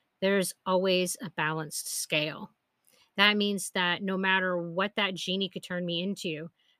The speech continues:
there would be both joy and sadness, along with pain and pleasure. This dichotomy is the nature of human existence.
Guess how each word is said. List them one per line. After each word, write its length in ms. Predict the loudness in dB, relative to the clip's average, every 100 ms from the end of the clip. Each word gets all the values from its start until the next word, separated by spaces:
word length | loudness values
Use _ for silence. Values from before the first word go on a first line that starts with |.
| -4
there 160 | -2
would 160 | 0 0
be 140 | -2
both 320 | 0 0 -2 -2
joy 480 | -2 0 -2 -4 -8 _ _ -4
and 200 | -2 -2
sadness, 680 | 2 2 2 -2 -8 -10 -8
along 300 | -4 -2 0
with 140 | -2 -6
pain 480 | -2 0 0 -2 -6
and 220 | -6 -8 -10
pleasure. 560 | -6 -4 -4 -6 -10 -14 _ _ _ _ -20 -18 -4
This 160 | -2 2
dichotomy 720 | 0 2 2 4 4 0 0
is 160 | -2
the 100 | 0
nature 480 | 2 2 0 -2 -4
of 200 | -6 -10
human 340 | -8 -6 -4 -4
existence. 800 | -4 -4 -4 -6 -10 -8 -8